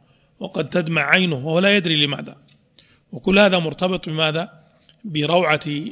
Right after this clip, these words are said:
هذا القرآن، لأنه كلام الله سبحانه وتعالى،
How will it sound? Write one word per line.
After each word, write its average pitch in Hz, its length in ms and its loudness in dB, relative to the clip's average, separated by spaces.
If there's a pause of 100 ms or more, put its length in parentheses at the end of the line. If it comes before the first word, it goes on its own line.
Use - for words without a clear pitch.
(140)
هذا 151 720 -2 (420)
القرآن، 156 800 -2
لأنه 151 380 -2
كلام 151 300 0
الله 143 180 -2
سبحانه 156 540 -2 (400)
وتعالى، 143 600 -2